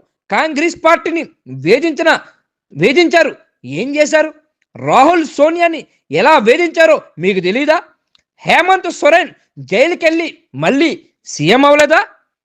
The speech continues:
ఎన్నికల ముందు ఉండవల్లి ఇచ్చిన సలహాలు గుర్తు చేసుకోలేదా జగన్మోహన్ రెడ్డి?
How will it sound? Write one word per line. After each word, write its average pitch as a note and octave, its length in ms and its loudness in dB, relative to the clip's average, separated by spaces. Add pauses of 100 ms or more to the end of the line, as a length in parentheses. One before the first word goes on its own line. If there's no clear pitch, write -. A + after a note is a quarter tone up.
(400)
ఎన్నికల B3+ 340 -2 (120)
ముందు C#4 220 2 (520)
ఉండవల్లి C#4 600 0
ఇచ్చిన C#4+ 340 -4 (120)
సలహాలు C4 420 -2 (540)
గుర్తు D3 280 -4 (120)
చేసుకోలేదా C4+ 520 2 (180)
జగన్మోహన్ C4+ 500 -2
రెడ్డి? D#4 180 -6